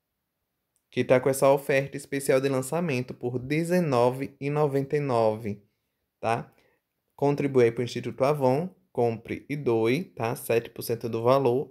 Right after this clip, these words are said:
é doado. E tem aqui também, é, essa, na compra da máscara,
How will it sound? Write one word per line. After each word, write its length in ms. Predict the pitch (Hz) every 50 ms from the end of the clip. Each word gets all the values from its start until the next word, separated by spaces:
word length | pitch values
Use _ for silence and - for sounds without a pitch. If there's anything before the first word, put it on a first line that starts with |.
| -
é 140 | - 120 117
doado. 720 | 113 113 113 110 110 107 104 104 107 110 120 147 196 208 - _ _ _ _ _ _ _ _ _ _ _ _ _ _ _ _ _ _ _ _ _ _ _ _ _ _ -
E 80 | 135
tem 280 | - - 147 143 143 151
aqui 180 | 156 - 135
também, 600 | - 147 143 143 135 131 127 131 135 143 151 147 _ _ _ _ -
é, 540 | 127 120 117 117 117 117 117 117 110 - - _ _ _ _ _ _ _ -
essa, 760 | 120 123 123 123 - - - 127 123 120 120 123 120 113 - -
na 180 | 131 127 127 135
compra 320 | 131 - 131 120 127 131
da 160 | 120 123 131
máscara, 800 | 143 143 143 135 127 127 131 131 131 - 156 151 156 180 190 -